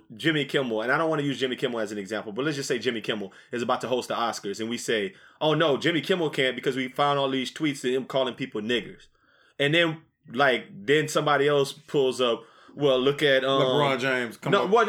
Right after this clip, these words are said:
Speaker 1: maybe, yeah, maybe,
Speaker 2: Come
Speaker 1: I'm not even gonna say black people, but let's just say, 'cause someone who's not in that community,
Speaker 2: Mm-hmm.
Speaker 1: like Raj just said, like, it's a, um,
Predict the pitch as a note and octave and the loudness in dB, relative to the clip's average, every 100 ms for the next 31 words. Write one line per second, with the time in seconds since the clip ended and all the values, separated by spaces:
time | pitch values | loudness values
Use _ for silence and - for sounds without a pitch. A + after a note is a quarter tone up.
0 | G#3+ A#3 A#3+ A#3 A3 A#2 D3 A#3 G#3 - | 2 2 2 4 4 2 0 2 2 2
1 | A#3 C#4 C#4 C4 C4 A3 A#3+ A#3 C3 - | 4 4 4 4 4 4 0 0 -6 -6
2 | - - - F3 D3 - _ D3+ E3+ F3 | -18 -20 -2 2 2 0 _ 0 0 0
3 | - F#3+ D#3 - - E3+ D3 - G3 F#3 | 0 2 2 -2 0 0 0 -2 -2 0
4 | E3+ E3+ C3+ D3 D3+ D3 C#3 D#3+ F3 B2+ | 2 0 4 4 4 2 0 0 2 2
5 | A2+ A2 A#2 C3 - A#2+ - B2+ F#2+ - | 2 2 4 2 2 -4 -2 -2 -2 -8
6 | - - A#2+ C3+ C#3+ C#3 C#3 A#2+ B2 B2+ | -20 -8 0 0 2 0 0 0 0 0
7 | A#2+ G#2+ G2+ | 0 -2 -6